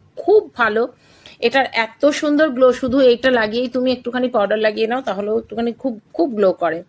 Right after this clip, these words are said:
এটা প্লামের তোমার ইয়ে রয়েছে, উম, ডে ক্রিম রয়েছে, নাইট জেল রয়েছে এগুলো।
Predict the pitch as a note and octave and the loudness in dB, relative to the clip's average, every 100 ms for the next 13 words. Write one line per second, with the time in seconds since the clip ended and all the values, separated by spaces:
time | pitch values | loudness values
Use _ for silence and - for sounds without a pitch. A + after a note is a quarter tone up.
0 | _ _ _ - B3 C4+ B3 A#3 A3+ A3+ | _ _ _ -6 -2 -2 0 -2 -2 -4
1 | A#3 A3+ A3 G#3 G#3 G3+ G#3 G#3 - F#4 | -2 0 2 0 0 0 -2 -4 -4 -6
2 | - - G3+ G3+ F#3+ F#3+ G3 A#3+ A3 G#3+ | -8 -14 -8 -6 0 0 2 0 2 0
3 | G#3 G#3 G#3 G3+ C4+ A#3 G3+ F#3 G3+ G3 | 0 2 0 0 0 2 0 0 -4 -2
4 | G3+ G3+ - A#3 F#3 G#3 | -2 -4 -2 -4 -2 -6